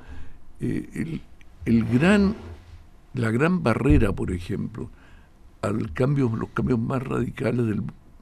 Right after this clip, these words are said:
gobierno de Bachelet dos fue de la clase media emergente, no, no fue de los grandes empresarios, ¿ya? Ellos fueron los que se opusieron a una reforma tributaria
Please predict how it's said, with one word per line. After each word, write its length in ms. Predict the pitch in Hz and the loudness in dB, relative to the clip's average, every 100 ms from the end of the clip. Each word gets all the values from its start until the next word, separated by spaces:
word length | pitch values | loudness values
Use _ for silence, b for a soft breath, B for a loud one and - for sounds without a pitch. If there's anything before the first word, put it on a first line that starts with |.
| - | -6
gobierno 420 | 117 107 110 127 | -4 0 2 2
de 80 | 117 | 2
Bachelet 460 | 104 101 104 92 | 0 -2 -4 -2
dos 260 | 104 127 143 - b b b b - | -2 -2 -4 -8 b b b b -20
fue 280 | - 139 165 | -2 0 2
de 60 | |
la 100 | - | 0
clase 280 | - 139 - | -4 -6 -4
media 260 | 185 80 - | -2 -2 -2
emergente, 600 | - 120 - 247 160 117 | -4 -6 -4 -4 -4 -6
no, 120 | 113 | -4
no 220 | 120 120 | -4 -4
fue 500 | - - 311 254 - b b b b b | -6 -2 0 0 -2 b b b b b
de 100 | - | 0
los 140 | 110 104 | 0 2
grandes 360 | 110 113 95 | 2 2 0
empresarios, 720 | 90 - 101 - 87 85 90 - - - - | -4 -6 -10 -4 -2 -2 -8 -10 -12 -16 -8
¿ya? 200 | 110 127 b b b b b - - | -6 -6 b b b b b -6 2
Ellos 380 | 240 196 127 | 4 4 2
fueron 320 | 90 117 117 107 | 2 0 2 0
los 100 | 104 | -2
que 140 | - | -4
se 100 | 110 | -4
opusieron 720 | - 107 - 117 123 117 - b b b b b - - | -4 -6 0 2 4 2 -2 b b b b b -20 -2
a 60 | |
una 240 | 107 110 107 | 2 4 4
reforma 460 | 104 92 - 107 | 0 0 0 0
tributaria 600 | 107 104 101 90 107 107 | 0 -2 -2 2 2 2